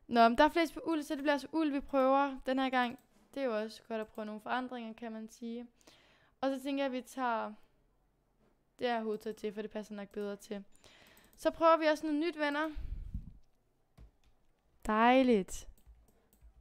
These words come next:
Dejligt, hva'? Yes, hashtag normal. Okay, nu kommer der bare rigtig mange hashtag normal. Tak for det, efter jeg har købt den. Undskyld, jeg har bare lige brug for at komme ud med det der.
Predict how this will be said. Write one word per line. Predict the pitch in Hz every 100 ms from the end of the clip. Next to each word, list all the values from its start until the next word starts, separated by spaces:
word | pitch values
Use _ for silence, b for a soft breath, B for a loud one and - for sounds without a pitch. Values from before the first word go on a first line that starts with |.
| _ _ -
Dejligt, | 190 196 208 214 185 185
hva'? | - 190 185 - - _ _ _ _ - - - - - - - 440 427 - - B B B B _
Yes, | 220 196 -
hashtag | 262 277 - 254
normal. | 254 247 226
Okay, | 247 269
nu | 269
kommer | 277 277 233
der | 214
bare | 208 208
rigtig | 226 220
mange | 214 202 208
hashtag | 220 214 - 208
normal. | 202 196 202 190 185 - _ -
Tak | - 339 339
for | 294
det, | 285 285
efter | 320 285
jeg | 254
har | 240 -
købt | 277 -
den. | 233 196 B B B B B B B - -
Undskyld, | 208 - 202
jeg | 196
har | 196
bare | 196
lige | 190
brug | - 190
for | 202
at |
komme | 202 196
ud | 185
med | 180
det | 185
der. | 185